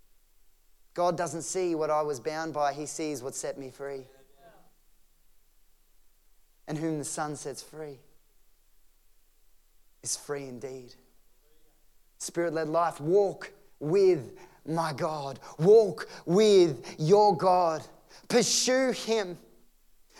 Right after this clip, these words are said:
Be consistent. Go after him. A genuine relationship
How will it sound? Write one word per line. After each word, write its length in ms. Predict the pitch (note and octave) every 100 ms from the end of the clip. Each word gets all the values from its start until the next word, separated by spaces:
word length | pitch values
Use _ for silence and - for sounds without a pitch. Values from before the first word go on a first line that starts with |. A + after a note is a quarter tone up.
| -
Be 160 | C4 B3+
consistent. 920 | A#3+ A3+ - - C4 - - A3 F#3
Go 260 | C4 C4+ B3+
after 460 | C4+ C#4 C4+ B3+ A3+
him. 380 | A3+ C4 A#3+ G#3 - G#3+
A 80 |
genuine 400 | G3 C#4 D4 D#4
relationship 1120 | C4+ B3+ C4 C4+ C4 A#3+ - C4+ C4 - -